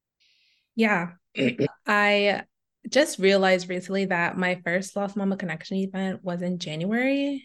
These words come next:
and it's been ten months. I didn't even realize. Um, but so how it first came about was I was talking to another lost mom in the community, um,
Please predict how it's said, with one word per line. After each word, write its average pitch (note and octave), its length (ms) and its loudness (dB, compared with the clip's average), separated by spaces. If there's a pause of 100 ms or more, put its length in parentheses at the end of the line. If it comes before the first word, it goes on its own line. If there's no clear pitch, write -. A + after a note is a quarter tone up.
and E3+ 300 -4
it's - 200 -12
been F#3 200 0
ten F3 280 -4
months. E3 260 -4
I E3+ 60 -2
didn't F#3 160 -4
even E3+ 180 -4
realize. G3 580 -4 (540)
Um, G3 720 2 (180)
but G#3 340 4
so G#3+ 200 2
how G#3 180 4
it F3+ 120 0 (100)
first D#4 380 0
came F#3+ 180 -2
about E3+ 320 -4
was E3+ 160 -2
I E3 80 -2
was E3 120 -4
talking E3+ 280 -6
to E3+ 120 -4
another E3 360 -4
lost E3+ 380 -4
mom E3+ 480 -4 (100)
in F3+ 180 -2
the F3+ 80 2
community, F3+ 720 -2 (500)
um, F3 680 0